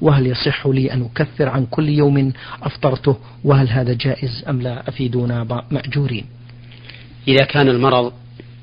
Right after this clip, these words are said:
Speaker 2: لا يرجى برؤه فإن حكم المريض حكم، حكم الشيخ الكبير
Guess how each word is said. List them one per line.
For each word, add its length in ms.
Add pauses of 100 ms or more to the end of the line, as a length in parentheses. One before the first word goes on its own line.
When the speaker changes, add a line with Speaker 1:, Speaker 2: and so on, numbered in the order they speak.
(420)
Speaker 2:
لا 80
يرجى 300
برؤه 580 (1300)
فإن 460 (460)
حكم 320
المريض 420
حكم، 680 (120)
حكم 340
الشيخ 460 (540)
الكبير 600